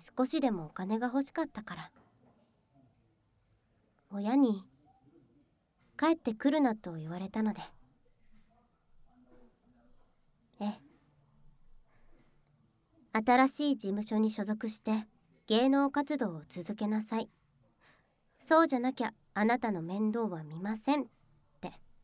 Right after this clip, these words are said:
そう言われました。依然として、あの人たちは私に女優を続けていてほしいようです。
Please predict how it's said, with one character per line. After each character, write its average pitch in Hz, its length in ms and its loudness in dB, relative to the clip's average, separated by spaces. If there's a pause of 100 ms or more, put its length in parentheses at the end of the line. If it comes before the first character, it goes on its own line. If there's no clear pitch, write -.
(600)
そ 180 180 -8
う 196 40 -8
言 202 100 -8
わ 208 80 -4
れ 226 80 -2
ま 240 100 -4
し - 100 -12
た。 - 180 -12 (2000)
依 233 120 0
然 233 220 0
と 262 120 0
し - 120 -8
て、 - 300 -2 (760)
あ 254 120 4
の 277 120 8
人 294 200 2
た 262 140 2
ち 220 140 -8
は 180 140 -4
私 175 380 -8
に 214 180 0 (380)
女 202 120 0
優 214 260 2
を 233 100 -2
続 214 280 -6
け 220 140 -4
て 233 140 -4
い 233 80 -6
て 254 80 0
ほ 254 140 -4
し 285 260 -2
い - 20 2
よ 240 120 -2
う 185 40 -10
で 170 100 -16
す。 - 240 -20